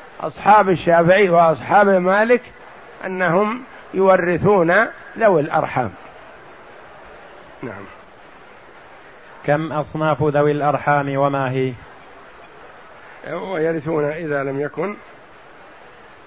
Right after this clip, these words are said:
Speaker 2: ويرثون إذا لم يكن عصبة ولا ذو فرض من أهل الرد.
Speaker 1: انتبه، ولا ذو فرض من أهل الرد. إذا لم يكن عصبة، ما يمكن يرث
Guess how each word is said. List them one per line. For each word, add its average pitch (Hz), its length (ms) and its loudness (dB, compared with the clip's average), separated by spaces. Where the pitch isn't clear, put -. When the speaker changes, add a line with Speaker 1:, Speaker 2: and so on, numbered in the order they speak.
Speaker 2:
ويرثون 156 540 2
إذا 156 360 2
لم 156 160 2
يكن 156 320 -2
عصبة 151 500 0
ولا 151 340 2
ذو 151 220 0
فرض 151 280 -2
من 151 280 -4
أهل 147 220 -2
الرد. 143 300 -2
Speaker 1:
انتبه، 156 420 0
ولا 156 340 4
ذو 165 300 -4
فرض 190 420 2
من 185 360 -2
أهل 147 280 -2
الرد. 147 280 2
إذا 190 160 2
لم 214 140 0
يكن 226 260 2
عصبة، 147 420 2
ما 226 160 0
يمكن 208 380 -2
يرث 190 360 0